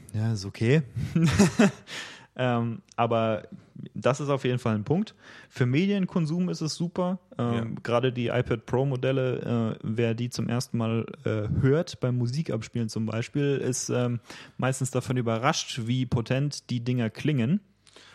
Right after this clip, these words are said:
Speaker 2: Und man kann über dann irgendwie Netflix oder Amazon halt auch, ähm, nicht nur auf seinem Handy mal irgendwie einen Film mitnehmen, den man sich im Zug angucken kann oder sonst wo im Flieger, sondern man kann auch mal irgendwie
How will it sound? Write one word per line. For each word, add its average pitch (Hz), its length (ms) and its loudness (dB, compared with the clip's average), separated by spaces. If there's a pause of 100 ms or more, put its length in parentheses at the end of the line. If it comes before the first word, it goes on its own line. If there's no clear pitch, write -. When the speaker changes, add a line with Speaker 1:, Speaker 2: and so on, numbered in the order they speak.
(140)
Speaker 2:
Und 120 140 -2
man 117 180 -4
kann 117 260 -4
über 110 220 -2
dann 101 280 -6 (300)
irgendwie 104 480 -8
Netflix 98 640 -8
oder 107 220 -8
Amazon 101 360 -6
halt 98 160 -6
auch, 101 340 -8
ähm, 98 560 -8 (460)
nicht 110 220 -4
nur 107 160 -2
auf 104 80 -6
seinem 101 240 -4
Handy 135 460 -2
mal 127 380 0
irgendwie 117 320 -6
einen 113 60 -8
Film 117 220 -6
mitnehmen, 113 360 -8
den 107 120 -8
man 104 140 -8
sich 104 180 -14
im 113 60 -12
Zug - 240 -14
angucken 98 340 -12
kann 95 260 -8
oder 95 220 -8
sonst 92 300 -10
wo 95 100 -4
im 95 140 -10
Flieger, 92 400 -8 (320)
sondern 85 240 -4
man 80 200 -6
kann - 300 -8
auch - 220 -10
mal - 340 -6
irgendwie 92 720 -10